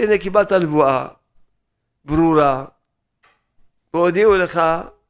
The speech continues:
שבורא העולם עצמו מודיע לך, "אני לא רוצה שתלך עמהם, ולא תקלל את עם ישראל, כי ברוך הוא", אמרנו. אם היה לבלעם אמונה, מה היה צריך לעשות? ודאי לא ללכת.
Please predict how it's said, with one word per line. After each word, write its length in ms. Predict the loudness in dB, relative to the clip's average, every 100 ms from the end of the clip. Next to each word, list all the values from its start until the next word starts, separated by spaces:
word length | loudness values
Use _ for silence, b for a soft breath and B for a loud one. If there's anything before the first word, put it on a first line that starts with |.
| _ _ _ _ _ _ _ _ -16
שבורא 500 | -4 -2 0 0 2
העולם 360 | 4 2 0
עצמו 260 | -2 -2 -2
מודיע 380 | 0 0 0 -2
לך, 160 | -4
"אני 340 | -6 -2 -2 0
לא 340 | 0 2 0
רוצה 280 | -2 -8 -12
שתלך 400 | -10 -8 -8 -8
עמהם, 420 | -6 -6 -6 -10 _ _ _ _ _ _ _ _ -6
ולא 160 | -4
תקלל 340 | -2 -2 0 2
את 100 | 0
עם 160 | -2
ישראל, 300 | -2 -2 -4
כי 140 | -2 -4
ברוך 380 | -4 -2 -4 -4
הוא", 160 | -10 -12 _ -14
אמרנו. 400 | -10 -8 -10 -12 _ _ _ _ _ _ _ _ _ _ _ _ _ -12 -4
אם 140 | -2 2
היה 320 | 2 4 2
לבלעם 600 | 2 -2 -2 -2 0 0
אמונה, 420 | 0 0 0 0
מה 100 | 0
היה 140 | -2 -2
צריך 120 | -6
לעשות? 360 | -10 -10 -12 -6
ודאי 240 | -2 0
לא 220 | 0 -2
ללכת. 340 | -4 -6 -10